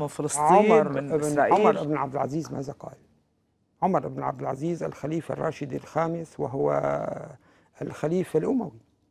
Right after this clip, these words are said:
Speaker 1: نعم.
Speaker 2: قال: "ما اختلفت هذه الأمة لا في قرآنها ولا سنتها، إنما اختلفت في الدينار والدرهم".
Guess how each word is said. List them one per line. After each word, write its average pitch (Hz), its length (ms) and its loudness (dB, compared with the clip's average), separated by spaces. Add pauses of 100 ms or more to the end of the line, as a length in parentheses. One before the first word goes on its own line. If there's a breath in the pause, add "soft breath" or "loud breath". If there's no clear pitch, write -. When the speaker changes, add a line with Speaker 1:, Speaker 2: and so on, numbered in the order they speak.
(240)
Speaker 1:
نعم. 143 240 -8 (600)
Speaker 2:
قال: 226 380 8 (160)
"ما 233 80 6
اختلفت 202 560 4
هذه 185 240 4
الأمة 139 340 -2 (200)
لا 196 160 8
في 208 160 0
قرآنها 214 720 6
ولا 214 220 10
سنتها، 139 600 -2 (260)
إنما 175 400 2
اختلفت 208 600 2
في - 60 -8
الدينار 165 480 2
والدرهم". 139 420 -2